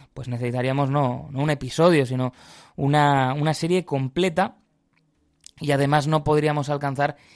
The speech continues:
ese nivel alcanzado por, eh, Ken Barnes en su fantástica serie documental. En la M L B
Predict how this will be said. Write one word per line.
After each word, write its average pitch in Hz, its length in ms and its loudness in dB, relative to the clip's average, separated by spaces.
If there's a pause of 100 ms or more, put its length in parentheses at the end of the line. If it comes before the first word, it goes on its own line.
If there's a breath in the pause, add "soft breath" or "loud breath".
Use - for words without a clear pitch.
(200 soft breath)
ese 147 840 0
nivel 151 640 2 (320 soft breath)
alcanzado 139 920 0
por, 139 360 -4 (380 soft breath)
eh, 127 400 -4
Ken 143 220 -2
Barnes 135 380 0
en 139 80 -4
su 131 360 -6
fantástica 131 760 -4
serie 127 300 -6
documental. 123 600 -12 (880 soft breath)
En 151 480 0
la 156 220 4
M 214 100 2
L 196 140 2
B 214 300 -2